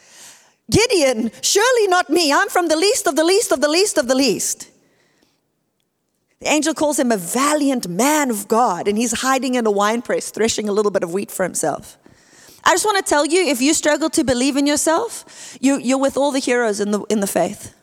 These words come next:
You can join the party. But here's the thing,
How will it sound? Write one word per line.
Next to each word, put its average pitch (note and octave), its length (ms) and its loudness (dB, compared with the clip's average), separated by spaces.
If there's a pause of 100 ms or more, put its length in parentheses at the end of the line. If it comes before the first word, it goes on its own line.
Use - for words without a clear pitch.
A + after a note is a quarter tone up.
(1600)
You B3 140 0
can A3+ 160 0
join A#3 220 0
the A#3+ 60 -2
party. G3 540 -2 (1600)
But A#3 120 2
here's E4 220 0
the C#4 80 0
thing, A#3 560 -2